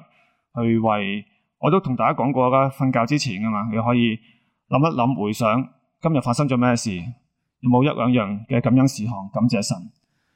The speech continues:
每一個嘅感恩事項呢，係代表住乜嘢呢？弟兄姊妹，每一樣嘅感恩事項係代表住呢，神喺你身上所做嘅奇妙工作。神喺你身上做嘅奇妙工作，你見到神嘅恩手、神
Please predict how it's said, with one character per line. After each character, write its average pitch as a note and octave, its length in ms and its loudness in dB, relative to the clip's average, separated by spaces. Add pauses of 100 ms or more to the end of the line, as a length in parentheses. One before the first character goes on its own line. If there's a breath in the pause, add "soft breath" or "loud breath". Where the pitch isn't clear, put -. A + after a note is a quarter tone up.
(560)
每 D3 180 4
一 A3+ 40 6
個 E3+ 280 2
嘅 D3 160 0
感 C3+ 140 0
恩 E3+ 120 2
事 C3 160 -2
項 A2+ 240 2
呢， C#3+ 100 4
係 C#3+ 80 0
代 A#2+ 220 0
表 C3 140 2
住 A#2+ 120 -4
乜 B2 100 0
嘢 G#2 200 -4
呢？ A2+ 120 -2
弟 G#2 80 -4
兄 A#2 100 2
姊 A2+ 120 -2
妹， F#2 100 -4 (280)
每 E3+ 140 4
一 - 20 2
樣 E3+ 120 2
嘅 - 100 2
感 C#3 140 0
恩 F3+ 120 2
事 C3+ 140 -2
項 A#2+ 160 0
係 B2+ 100 0
代 A2+ 140 0
表 C#3 140 4
住 A#2+ 140 -4
呢， C3 140 0 (360 soft breath)
神 C3+ 280 0
喺 B2+ 220 0
你 F#3 100 4
身 G#3 320 2
上 C3 320 0
所 D3 220 0
做 C3 200 0
嘅 A#2+ 160 0
奇 A2+ 200 -4
妙 G#2 220 -2
工 C3+ 180 0
作。 A#2 100 -6 (1120)
神 D3 120 2 (100)
喺 D#3 160 2
你 F3+ 60 4
身 G3 180 0
上 C3 240 -2
做 B2+ 240 0
嘅 B2 60 -12
奇 A#2+ 100 -6
妙 G#2+ 160 -2
工 C#3+ 180 2
作， B2 160 -2 (300 soft breath)
你 D3+ 80 2 (220)
見 F3+ 260 4
到 F#3 180 2
神 F3 240 -4 (300)
嘅 C#3 400 2
恩 E3+ 180 2
手、 A#2 360 -2
神 A2+ 180 -2